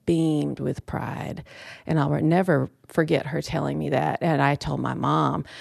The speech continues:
that night, and my grandmother was very important in our family as well, my mom's mom, and she helped with the daycare center. And I said, "I got picked for this part. I'm so excited." And I felt like I was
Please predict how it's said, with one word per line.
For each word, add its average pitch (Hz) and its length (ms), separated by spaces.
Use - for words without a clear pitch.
that 147 180
night, 143 260
and 147 80
my 143 120
grandmother 151 500
was 139 140
very 139 380
important 127 380
in 127 60
our 127 120
family 135 380
as 127 200
well, 123 180
my 127 120
mom's 135 280
mom, - 360
and 160 100
she 151 140
helped - 220
with - 100
the - 60
daycare - 340
center. 104 280
And 117 220
I 143 120
said, - 300
"I - 120
got - 220
picked - 220
for - 140
this - 200
part. - 340
I'm 208 140
so - 400
excited." 349 760
And 226 160
I 202 100
felt 202 260
like 175 160
I 175 80
was 185 160